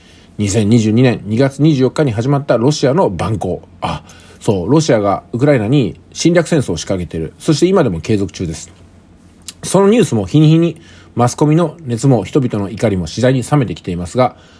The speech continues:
マイケルが生前音楽界以外に捧げてきた慈善事業のデータを今一度見つめ直すと、我々が取るべき行為が見えてきますと。我々、ジ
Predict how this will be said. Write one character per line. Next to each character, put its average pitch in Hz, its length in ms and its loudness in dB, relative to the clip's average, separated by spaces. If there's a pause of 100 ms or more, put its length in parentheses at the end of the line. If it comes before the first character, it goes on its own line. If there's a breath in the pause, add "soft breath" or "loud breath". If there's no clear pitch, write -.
(140 loud breath)
マ 131 120 2
イ 117 60 2
ケ 110 80 -2
ル 101 80 -2
が 117 120 0
生 123 160 -2
前 117 140 0
音 131 200 0
楽 143 300 2
界 120 180 0
以 170 160 -2
外 160 160 4
に 156 220 -2
捧 110 300 -2
げ 113 100 2
て 113 80 2
き - 80 -18
た 120 260 0
慈 107 160 -6
善 170 220 2
事 165 120 0
業 127 140 2
の 85 80 -4
デ 95 160 -2
ー - 20 -6
タ 101 160 -2
を 135 200 -2 (340 loud breath)
今 156 160 4
一 170 220 0
度 180 240 2
見 135 180 2
つ - 80 -6
め 131 100 2
直 117 160 0
す - 80 -10
と、 92 160 -4
我 113 140 0
々 107 140 2
が 107 100 0
取 120 140 0
る 104 40 0
べ 98 120 -4
き 123 160 -6
行 104 200 -4
為 90 60 -4
が 104 140 -6
見 87 160 -10
え - 20 -10
て - 100 -18
き - 80 -16
ま 87 80 -12
す - 120 -16
と。 - 80 -20 (540 loud breath)
我 123 160 0
々、 113 160 0
ジ 120 140 -4